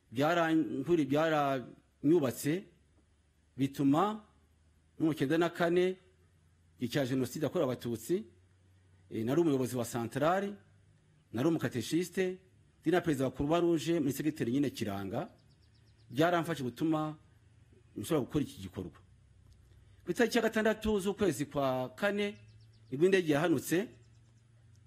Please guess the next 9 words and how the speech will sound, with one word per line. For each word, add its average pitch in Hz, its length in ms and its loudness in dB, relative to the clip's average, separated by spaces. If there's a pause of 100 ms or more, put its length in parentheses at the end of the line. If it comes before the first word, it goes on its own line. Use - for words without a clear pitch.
ku - 80 -2
iwacu 160 340 2
nta 160 140 2
kibazo 160 160 -2
twari 151 140 -2
dufite 156 280 -6
i 123 60 -2
Cyangugu, 139 580 -2 (920)
abantu 120 360 -2